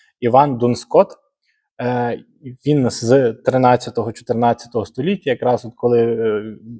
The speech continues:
відбувалися оті всі, е, ніби дискусії, і, е, саме він ніби розпрацьовує ідею про те, е, що Марія в силу особливого привілею була наперед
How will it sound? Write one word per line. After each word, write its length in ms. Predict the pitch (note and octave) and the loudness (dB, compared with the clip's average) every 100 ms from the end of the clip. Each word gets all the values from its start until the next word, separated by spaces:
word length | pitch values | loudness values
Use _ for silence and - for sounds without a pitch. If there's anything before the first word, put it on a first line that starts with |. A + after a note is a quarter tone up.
| A#2+ | -10
відбувалися 640 | A#2+ A#2 B2 B2 A2+ - | -8 0 4 4 2 -6
оті 280 | B2 - B2+ | -14 -10 -10
всі, 320 | A2+ - A#2+ - _ _ _ _ - | -10 -8 -8 -10 _ _ _ _ -8
е, 760 | A#2 A2+ A2+ A2+ A2+ A2 A2 G#2+ - _ _ _ | -4 -2 -2 -4 -4 -4 -6 -8 -14 _ _ _
ніби 220 | A#2+ A2+ | -6 -4
дискусії, 840 | A#2 A#2+ - G#3 G3+ G3+ E3+ E3+ _ _ _ | 0 -2 4 2 2 -2 -4 -6 _ _ _
і, 200 | B2+ C#3+ | 2 2
е, 300 | B2+ B2 B2 A#2+ | 2 -2 -6 -2
саме 380 | - D#3+ F3 | 2 4 2
він 240 | C#3 E3+ E3+ | 0 0 -2
ніби 240 | D#3 C3+ | -2 0
розпрацьовує 800 | C3 B2+ - B2+ - D#3+ D3+ C3 A2+ | 0 -2 -4 -2 2 4 4 0 -2
ідею 440 | B2 C3+ D3+ C#3 | 0 2 2 0
про 200 | B2 B2 | -2 -2
те, 280 | - F3+ A3 - _ _ _ | 0 0 -2 -8 _ _ _
е, 140 | B2+ B2+ | -4 -4
що 260 | - C#3+ | -2 2
Марія 400 | C3+ C3 D3+ E3+ | 4 4 4 4
в 60 | B2+ | 2
силу 320 | - D#3 D3+ | 2 2 2
особливого 640 | C3+ - B2 C3+ C#3 A#2 A#2+ | 0 -4 -2 2 2 2 -2
привілею 560 | - A#2+ B2+ F3 F3+ | -2 -2 2 2 2
була 360 | B2 B2 C3+ B3+ | 2 2 4 2
наперед 600 | B2 C3+ - C3+ C#3 | 2 0 0 0 0